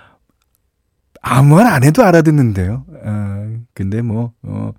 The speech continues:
오타가 난다 그래서 못 알아듣겠습니까마는. 예. 김경주 씨는요, 아,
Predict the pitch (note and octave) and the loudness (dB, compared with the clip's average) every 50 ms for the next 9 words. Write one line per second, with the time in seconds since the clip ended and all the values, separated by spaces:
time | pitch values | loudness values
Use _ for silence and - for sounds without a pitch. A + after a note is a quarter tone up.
0 | _ _ - A2 G#2+ G2+ - - A#2 B2+ B2+ A#2 G2 F#2 F2+ G2 G2 G#2+ A2 G2+ | _ _ -8 -6 -6 -6 -4 -2 0 0 2 0 0 -2 -2 -4 -4 -4 -4 -6
1 | - - G#2+ G#2 G2+ G2 F2+ F#2+ G#2 A2 B2+ G#2 - G2+ F#2 - - A#2+ A#2 G#2+ | -6 -6 -8 -8 -6 -4 -4 -2 -2 -2 -4 -4 -4 -6 -8 -8 -6 -8 -8 -8
2 | - - G2 F#2 G2 G2+ F#2+ F#2 F2+ F#2+ G2 F#2 F#2 F#2 F#2 F#2 G2 G2+ _ _ | -6 -8 -8 -6 -6 -8 -8 -8 -10 -10 -10 -10 -10 -8 -10 -10 -12 -14 _ _
3 | _ _ _ _ _ _ - - - - _ _ _ - - _ _ _ _ _ | _ _ _ _ _ _ -20 -20 -20 -20 _ _ _ -20 -20 _ _ _ _ _
4 | _ - B2 C3 C3 C3+ C3+ B2+ A#2+ A#2 A2 - - A#2+ A#2 A2 G#2+ A2 A2+ A#2+ | _ 0 0 2 4 4 2 2 0 -2 -6 -6 -6 -4 -4 -4 -2 -4 -4 -4
5 | A#2 A#2 - _ _ _ _ _ _ _ _ _ _ _ _ _ - A2 A2 A2 | -6 -8 -10 _ _ _ _ _ _ _ _ _ _ _ _ _ -8 -6 -4 -4
6 | A2 A2 A2 G#2+ G#2+ G#2+ G#2 G#2+ G#2+ G#2+ G#2+ G#2 G2+ F#2 F2 | -4 -4 -4 -4 -4 -4 -4 -4 -4 -4 -6 -6 -8 -10 -12